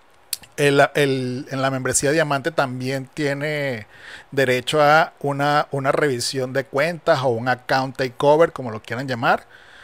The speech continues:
Entonces, bueno, tiene, tiene varias cosillas por ahí, así que, bueno, los invito a que le den una revisadita. Está en toda la descripción de los videos, está el link. Igual ustedes cuando se metan en los videos va a aparecer ahí al lado de suscribirse, está la parte de unirse y ahí pueden ver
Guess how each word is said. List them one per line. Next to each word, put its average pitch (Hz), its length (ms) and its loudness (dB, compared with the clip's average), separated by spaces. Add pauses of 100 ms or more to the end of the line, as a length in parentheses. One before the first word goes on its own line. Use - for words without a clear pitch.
(260)
Entonces, 156 240 -4
bueno, 170 180 6
tiene, 190 300 2
tiene 180 320 0
varias 208 260 4
cosillas 180 400 -2
por 196 160 0
ahí, 165 240 0
así 156 220 -2
que, 185 100 -4
bueno, 151 180 4
los 131 140 -2
invito 123 320 -4
a 175 80 -2
que 185 60 0
le 151 160 2
den 131 120 -6
una 165 600 -4
revisadita. 165 680 0
Está 127 420 -4
en 127 160 -10
toda 135 160 0
la 175 80 2
descripción 135 340 -6
de 143 80 -2
los 156 160 0
videos, 127 260 -2
está 143 200 -6
el 139 120 -4
link. 208 160 -6
Igual 127 300 -2
ustedes 143 320 -2
cuando 143 180 -6
se 131 140 -6
metan 120 280 -6
en 143 40 -6
los 135 100 -4
videos 120 320 -4
va 131 60 -2
a 127 40 -2
aparecer 120 440 -8
ahí 120 340 -6 (380)
al 123 160 -6
lado 110 140 -4
de 135 80 -4
suscribirse, 120 540 -10
está 131 120 -4
la 123 160 -4
parte - 240 -6
de 135 40 -6
unirse 135 400 -6
y 139 40 -2
ahí 113 80 -2
pueden 120 340 -6
ver 113 200 -10